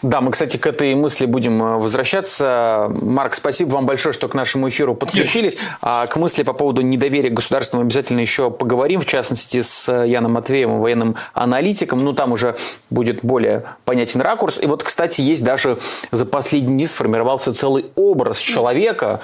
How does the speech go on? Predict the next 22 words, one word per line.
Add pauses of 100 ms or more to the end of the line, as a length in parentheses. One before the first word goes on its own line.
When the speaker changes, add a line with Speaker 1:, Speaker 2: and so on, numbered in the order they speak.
(180)
Speaker 1:
представляющего
государство,
которым, (180)
который (140)
еще
вчера
говорил
одно, (320)
а
уже (120)
сегодня (400)
говорит
абсолютно (240)
противоположное. (180)
Речь,
конечно
же,
про (140)
Картополова. (400)
У
нас
есть,